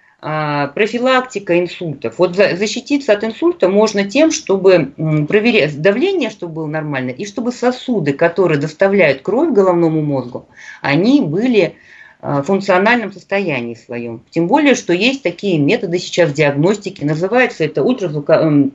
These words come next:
звуковое дуплексное сканирование, ставится датчик на сонную артерию, а, можно посмотреть и сосуды головного мозга и определить скорость кровотока, есть ли там бляшка, сколько она закрывает сосуд, насколько,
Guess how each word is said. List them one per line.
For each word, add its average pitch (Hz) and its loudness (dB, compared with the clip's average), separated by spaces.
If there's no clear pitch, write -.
звуковое 196 2
дуплексное 180 0
сканирование, 180 -2
ставится 254 -4
датчик 190 -6
на 165 -8
сонную 247 -2
артерию, 160 -2
а, 147 0
можно 247 2
посмотреть 220 -2
и 208 -6
сосуды 208 0
головного 185 4
мозга 156 2
и 160 2
определить 233 2
скорость 277 2
кровотока, 151 2
есть 202 0
ли 262 2
там 247 2
бляшка, 160 0
сколько 254 0
она 240 0
закрывает 226 0
сосуд, 214 -4
насколько, 180 -2